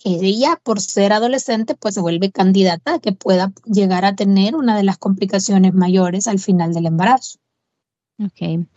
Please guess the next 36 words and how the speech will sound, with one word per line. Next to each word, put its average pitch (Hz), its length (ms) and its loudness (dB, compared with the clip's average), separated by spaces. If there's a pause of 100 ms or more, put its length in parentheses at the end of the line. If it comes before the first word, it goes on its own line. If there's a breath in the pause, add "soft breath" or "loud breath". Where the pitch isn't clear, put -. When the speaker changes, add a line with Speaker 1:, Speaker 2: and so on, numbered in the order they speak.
(380 loud breath)
Speaker 2:
Doctora, 240 360 2
en 277 80 2
general 240 460 2
los 349 180 -2
estudios 294 440 0
hablan 240 360 0
de 226 120 0
una 208 240 -2
serie 214 320 -2
de 226 140 0
circunstancias 220 1200 0
por 175 260 -2
los 170 260 0
que 170 380 0 (400 loud breath)
las 180 640 4
madres 190 440 0
adolescentes 185 720 -2
pasan, 220 440 -2
y 175 40 -2
quisiera 190 340 -4
que 233 140 -6
habláramos 202 540 0
también 180 600 0 (420 loud breath)
de 202 300 2
hecho, 175 360 -2 (320 soft breath)
y 196 160 0
es - 160 -4 (100)
de, 180 400 2
de 240 200 2
esto, 190 260 -2
perdón, 180 380 0
y 175 80 0
es - 160 -6
que, 185 440 -2
Speaker 1:
Ujú. 190 100 -2
Speaker 2:
eh, 165 440 -2